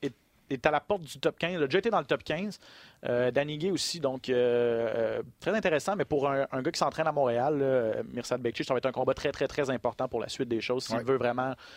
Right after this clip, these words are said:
Speaker 1: atteindre les plus hauts sommets à cent quarante-cinq livres. Euh, voilà, et, euh, And-, euh, dans, dans un autre combat féminin, là, euh, Andrea Lee contre Lauren Murphy, euh, deux filles qui sont classées à cent quinze livres. Euh, donc ça aussi, ça risque d'être, ben, ça, ça va être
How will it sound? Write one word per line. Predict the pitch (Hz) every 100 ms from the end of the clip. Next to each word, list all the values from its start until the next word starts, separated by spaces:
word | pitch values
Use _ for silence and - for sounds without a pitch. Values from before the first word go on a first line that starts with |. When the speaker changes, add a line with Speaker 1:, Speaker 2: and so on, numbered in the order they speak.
| -
Speaker 1:
atteindre | 117 135 127
les | 117
plus | 127
hauts |
sommets | 117 117 123
à |
cent | 120 120
quarante-cinq | 117 110 107 110 107
livres. | 131 147 - - - - - -
Euh, | 127 127 123 123 123 120 120
voilà, | 120 131 165 -
et, | 139 135 131
euh, | 127 127 123 123 123 -
And-, | 139 143
euh, | 135 131
dans, | 147 135 131
dans | 143 135
un | 143
autre | 160
combat | 165 156
féminin, | 170 151 139 147 160
là, | 143 143 143
euh, | 123 117 120
Andrea | 131 135 139
Lee | 135
contre | 143 127 127
Lauren | 127 139
Murphy, | 131 127 - 147 - - - 127
euh, |
deux | 123 135
filles | 156
qui | 151
sont | 147
classées | 131 135 123 -
à | 139
cent | - 131
quinze | 131 123 117
livres. | 127 143 135 - - - - -
Euh, | 117 117 113 107 110 110
donc | 110 117 117
ça | -
aussi, | 127 - 135
ça | 120
risque | 117 117
d'être, | 113 - -
ben, | 117
ça, | 117 107
ça | 131
va | 120
être | 123